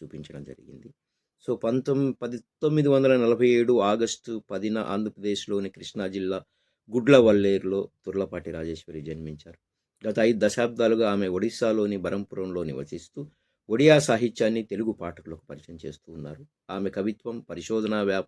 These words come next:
వ్యాసాలతో పాటు అనేక ఒడియా రచనలు తెలుగులో అనువదించి మంచి పేరు సంపాదించారు. ఈ సందర్భంగా కేంద్ర సాహిత్య అకాడమీ కార్యదర్శి కృతి వెంటి శ్రీనివాసరావు మాట్లాడుతూ, రాజేశ్వరి చేసిన అనువాదం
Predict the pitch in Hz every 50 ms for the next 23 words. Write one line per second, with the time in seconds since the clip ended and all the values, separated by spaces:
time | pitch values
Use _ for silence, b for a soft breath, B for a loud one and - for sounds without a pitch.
0 | _ _ _ _ _ _ _ _ - 98 101 104 - 110 101 98 - 92 87 -
1 | - 98 101 - - 143 151 b b b b b _ - 110 135 139 139 139 123
2 | 95 - - _ _ 92 95 113 127 143 151 139 131 110 101 - - 117 107 110
3 | 117 113 - 117 120 135 135 139 131 117 107 110 107 107 101 101 98 95 - -
4 | 107 95 98 - - - - 98 98 95 82 - 80 76 76 73 69 71 76 76
5 | - 190 - - 135 131 - 104 110 110 110 110 _ - 117 120 143 156 - _
6 | _ _ _ _ _ _ _ - 127 139 147 147 147 139 123 107 - - _ _
7 | _ _ _ _ _ _ _ - - - 131 131 127 135 127 - 123 107 98 -
8 | 107 98 95 92 98 92 - 95 92 90 95 92 90 85 - - - - 104 -
9 | _ _ _ _ _ _ _ _ _ _ _ _ _ _ _ - - 135 131 -
10 | - 147 123 117 101 92 104 98 - 113 104 98 92 85 - - 78 82 82 80
11 | 78 78 - - - - - _ _ - - _ - - - 85 98 123 143 160
12 | 160 - - - 156 151 151 147 139 - 139 127 117 - - 110 98 92 101 101
13 | 98 95 92 90 92 90